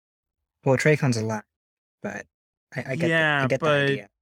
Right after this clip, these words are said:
Speaker 2: I don't know if something happened to Kevin and he doesn't remember this stuff. He only remembers waking up here. Maybe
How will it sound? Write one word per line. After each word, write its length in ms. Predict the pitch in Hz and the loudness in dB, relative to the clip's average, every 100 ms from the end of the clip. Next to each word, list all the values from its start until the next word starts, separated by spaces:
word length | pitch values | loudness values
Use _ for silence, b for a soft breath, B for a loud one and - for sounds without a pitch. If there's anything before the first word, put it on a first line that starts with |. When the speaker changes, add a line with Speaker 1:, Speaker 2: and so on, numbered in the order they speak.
| _ _ _ _ _ _ _ _ _ _ _ _ - | _ _ _ _ _ _ _ _ _ _ _ _ -12
Speaker 2:
I 60 | |
don't 180 | 151 165 | -6 -2
know 160 | 170 165 | 0 -2
if 240 | 151 - - _ _ _ _ | -4 -12 -20 _ _ _ _
something 440 | - - 175 180 165 | -12 -4 -2 -2 -2
happened 360 | 156 147 151 131 | 0 0 -2 -6
to 60 | |
Kevin 720 | - 151 143 135 131 127 127 - | -6 -2 0 2 0 0 -4 -4
and 300 | 131 127 - | -4 -4 -6
he 120 | 175 | -6
doesn't 340 | 180 180 175 | -6 -4 -4
remember 400 | 143 139 160 156 | -2 0 0 -2
this 220 | 135 135 | -4 -6
stuff. 300 | - 147 135 | -4 -2 -2
He 120 | - 160 | -2 -2
only 220 | 151 147 | -2 0
remembers 520 | 143 143 143 139 - _ _ _ _ _ - | 0 0 -2 -4 -10 _ _ _ _ _ -4
waking 320 | 170 - 156 | -2 -2 -2
up 140 | 143 | -2
here. 400 | - 180 165 151 | -4 0 2 4
Maybe 760 | 139 139 143 143 143 139 135 | 2 0 0 -4 -4 -6 -8